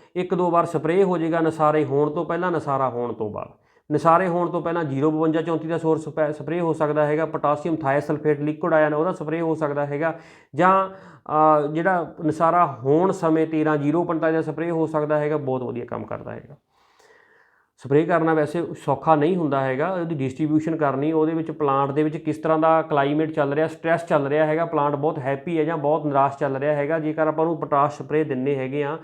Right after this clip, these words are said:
ਤਾਂ ਉਹਦੇ, ਉਹਨੂੰ ਖਾਣ ਦੇ ਲਈ ਵੀ ਸਮਾਂ ਲੱਗਦਾ ਹੈਗਾ। ਬਹੁਤ ਸਾਰੀਆਂ ਸਪਰੇਹਾਂ ਇੱਦਾਂ ਦੀਆਂ ਆਈਆਂ ਕਿ ਇਹਨਾਂ ਦਾ ਅਸਰ, ਅ, ਅੱਠ ਤੋਂ ਲੈ ਕੇ ਬਾਰਾਂ ਤੇਰਾਂ ਤੱਕ,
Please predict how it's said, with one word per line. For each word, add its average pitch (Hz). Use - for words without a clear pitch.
ਤਾਂ 147
ਉਹਦੇ, 156
ਉਹਨੂੰ 170
ਖਾਣ 151
ਦੇ 175
ਲਈ 151
ਵੀ 170
ਸਮਾਂ 131
ਲੱਗਦਾ 113
ਹੈਗਾ। 113
ਬਹੁਤ 156
ਸਾਰੀਆਂ 175
ਸਪਰੇਹਾਂ 151
ਇੱਦਾਂ 143
ਦੀਆਂ 151
ਆਈਆਂ 147
ਕਿ 165
ਇਹਨਾਂ 156
ਦਾ 156
ਅਸਰ, 160
ਅ, -
ਅੱਠ -
ਤੋਂ 170
ਲੈ 143
ਕੇ 170
ਬਾਰਾਂ 139
ਤੇਰਾਂ 143
ਤੱਕ, 135